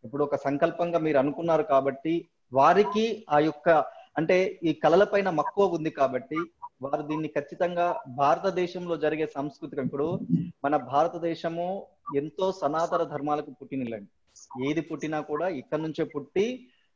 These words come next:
పరాయి దేశాలకు వెళ్తుంది. ఇప్పుడు ఇన్ని రోజులు జరిగేది ఒక ఎత్తు అయితే ఇప్పుడు మన భారతదేశం యొక్క సాంస్కృతికలు ప్రతి ఒక్క రా-, దేశం కూడా పాటిస్తుంది.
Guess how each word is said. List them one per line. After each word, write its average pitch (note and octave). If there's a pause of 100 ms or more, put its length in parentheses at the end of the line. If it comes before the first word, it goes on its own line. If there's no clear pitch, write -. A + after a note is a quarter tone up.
(240)
పరాయి E3+
దేశాలకు F3+
వెళ్తుంది. - (960)
ఇప్పుడు G3+
ఇన్ని F3
రోజులు A3
జరిగేది F#3
ఒక D#3
ఎత్తు F3
అయితే E3
ఇప్పుడు F#3
మన C#3+
భారతదేశం F3
యొక్క E3+
సాంస్కృతికలు E3
ప్రతి D#3
ఒక్క F3+
రా-, D3+
దేశం D3+
కూడా E3+
పాటిస్తుంది. B2+